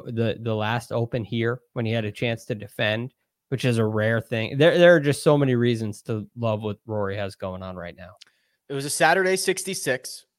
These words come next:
Speaker 2: where, Greg, correct, correct me if I'm wrong, I think he pulled driver everywhere, didn't he? Like, he was just locked and loaded with the big dog.
Speaker 1: Yeah, he hit, uh, what he hit, I think he hit three wood on eighteen.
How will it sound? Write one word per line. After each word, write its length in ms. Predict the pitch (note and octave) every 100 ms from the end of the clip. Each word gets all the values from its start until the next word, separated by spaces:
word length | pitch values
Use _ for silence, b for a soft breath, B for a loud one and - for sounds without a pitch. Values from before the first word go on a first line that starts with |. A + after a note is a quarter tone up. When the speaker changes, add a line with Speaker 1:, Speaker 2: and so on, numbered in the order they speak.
| _
Speaker 2:
where, 580 | A2+ C#3 C3+ C3 B2+ A#2+ - _ _ -
Greg, 240 | - D#3+ D#3
correct, 300 | - G3+ -
correct 260 | - G#3+
me 80 | C4+
if 80 | A3+
I'm 160 | C#3+ C3+
wrong, 140 | D3+
I 100 | C#3
think 140 | E4
he 80 | A#3+
pulled 260 | F3 F#3 D3
driver 420 | A#2+ C#3+ D#3 G2
everywhere, 520 | C#3+ A#2 G2 F2 - _ -
didn't 220 | D3 E3+
he? 120 | G#3+
Like, 200 | D#3+ D#3
he 120 | G#3
was 220 | C4 G3+
just 320 | - D#3+ - C#3+
locked 420 | B2+ F3 G3+ -
and 140 | D#3+
loaded 500 | C#3+ E3 D#3 C#3 B2
with 200 | C#3+ -
the 80 | B2+
big 180 | C#3 C3
dog. 200 | G2 D#2 _ _ _
Speaker 1:
Yeah, 320 | D#3+ G3 G3 F3
he 240 | G#3+ A#3
hit, 140 | A#3
uh, 340 | G#3+ G3+ F#3+ E3+ F3 F3
what 180 | F3+ D#3+
he 60 |
hit, 160 | C#3 C#3+
I 40 |
think 220 | C3 F#3+
he 80 | E3
hit 120 | C3
three 220 | - B2+ C3+
wood 160 | C3+
on 160 | A#2+ A2
eighteen. 560 | A2 - B2 A#2 A#2